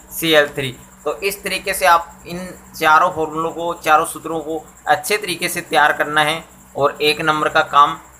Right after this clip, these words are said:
बनाना है, क्योंकि यहाँ से एक नंबर का क्वेश्चन हंड्रेड परसेंट आएगा बोर्ड एग्जाम में। अगला क्वेश्चन आपके हैं, ल-, लास्ट क्वेश्चन है,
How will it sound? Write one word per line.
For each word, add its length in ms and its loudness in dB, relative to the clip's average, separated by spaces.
बनाना 400 4
है, 200 -4
क्योंकि 260 -6
यहाँ 220 4
से 360 -6
एक 180 -2
नंबर 240 -2
का 140 0
क्वेश्चन 400 -6
हंड्रेड 320 0
परसेंट 440 -4
आएगा 320 4
बोर्ड 220 -6
एग्जाम 320 -2
में। 160 -16
अगला 260 6
क्वेश्चन 340 0
आपके 300 4
हैं, 260 0
ल-, 200 0
लास्ट 380 4
क्वेश्चन 300 0
है, 340 2